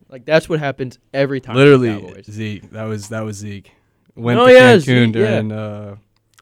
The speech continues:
Speaker 1: And
Speaker 2: what,
Speaker 1: now
Speaker 2: what is their
Speaker 1: he's
Speaker 2: spring training? What is spring training in N F L called? O T As?
Speaker 1: Uh, yeah. But he,
Speaker 2: O T As.
Speaker 1: he didn't wanna go to those. He was like, "Uh, I can't. Sorry."
Speaker 2: Yeah, I'd rather go to Cancun. I, I mean, that's,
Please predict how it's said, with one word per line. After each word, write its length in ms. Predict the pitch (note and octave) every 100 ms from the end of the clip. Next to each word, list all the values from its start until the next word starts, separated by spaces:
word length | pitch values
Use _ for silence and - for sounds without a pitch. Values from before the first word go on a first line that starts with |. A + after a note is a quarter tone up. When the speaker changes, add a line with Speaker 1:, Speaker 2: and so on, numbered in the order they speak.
| _ _ _ C#3+
Speaker 1:
And 100 | D3+
Speaker 2:
what, 80 |
Speaker 1:
now 160 | E3 F#3
Speaker 2:
what 100 | F#3
is 140 | F#3+
their 100 | F3+
Speaker 1:
he's 80 | D3+
Speaker 2:
spring 300 | - C#3+ C#3
training? 500 | - B2+ B2+ B2 A#2 _ _ - G2 _
What 160 | C#3 E3
is 80 |
spring 220 | - B2+ A2+
training 300 | G#2+ G2 F#2+
in 100 | F2+
N 80 |
F 120 | G2+ _
L 60 | -
called? 240 | _ - _ _ _ _ _ _ A#2
O 80 |
T 200 | B2 B2+
As? 420 | B2 B2+ B2+ A#2+ A#2
Speaker 1:
Uh, 40 |
yeah. 380 | A2+ A2 G#2 E2+ _ _
But 220 | A#2 A2 A#2
he, 100 | A2+
Speaker 2:
O 60 |
T 40 | A2
As. 40 |
Speaker 1:
he 240 | C3+ B2+ B2+
didn't 160 | C3+
wanna 160 | B2 A2+
go 180 | A2+ A2+
to 60 |
those. 260 | A2 A2 A2
He 100 | A#2
was 120 | A2+
like, 180 | A2 G#2+
"Uh, 40 |
I 680 | A2+ A2+ A2+ A2+ A2 G#2+ A2
can't. 320 | - F#2 E2 _ _ -
Sorry." 140 | A2
Speaker 2:
Yeah, 480 | G#2+ G#2 C3 E3+ E3
I'd 160 | C3+
rather 180 | G#2 G2+
go 120 | F#2
to 80 | G2
Cancun. 480 | - G2 - G2 G2
I, 100 | D#3 F3
I 140 | C#3+
mean, 260 | D3+ B2+ - _ _ _
that's, 400 | C3 D3 -